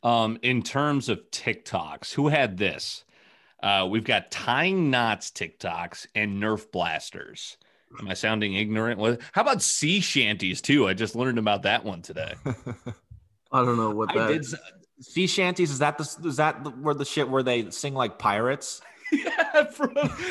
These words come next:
Speaker 1: like, the New York Times wrote about it today. That's how I saw it. But it's, and then, uh, it was, like, after I saw these two guys <laughs> just, like,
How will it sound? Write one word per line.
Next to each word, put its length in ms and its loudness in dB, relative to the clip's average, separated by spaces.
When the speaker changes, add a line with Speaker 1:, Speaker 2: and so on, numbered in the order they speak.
Speaker 1:
like, 160 -2
the 120 0
New 120 2
York 380 4
Times 560 0
wrote 300 6
about 260 4
it 80 -2
today. 300 2
That's 240 4
how 180 8
I 240 6
saw 320 4
it. 140 0
But 160 2
it's, 160 -4
and 160 2
then, 180 2
uh, 220 2
it 60 2
was, 220 0
like, 180 0
after 340 0
I 100 2
saw 260 0
these 220 -2
two 160 -2
guys 560 -2
<laughs> 20 -14
just, 220 -12
like, 120 -6